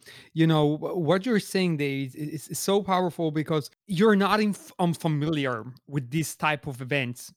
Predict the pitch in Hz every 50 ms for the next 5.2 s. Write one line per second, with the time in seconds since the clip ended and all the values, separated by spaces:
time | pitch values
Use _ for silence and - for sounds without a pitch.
0 | _ _ _ 147 123 135 165 156 143 - - 151 135 160 151 123 120 127 160 160
1 | 151 127 110 110 147 196 196 202 202 180 151 143 120 139 139 131 131 135 135 135
2 | 127 - 151 139 135 123 - - - - 175 160 151 139 - - 156 147 151 143
3 | 135 151 143 - - - 170 165 170 165 160 151 147 143 123 123 131 151 175 175
4 | 156 139 135 131 131 - - - - - - - - - _ - 147 139 170 190
5 | 185 185 180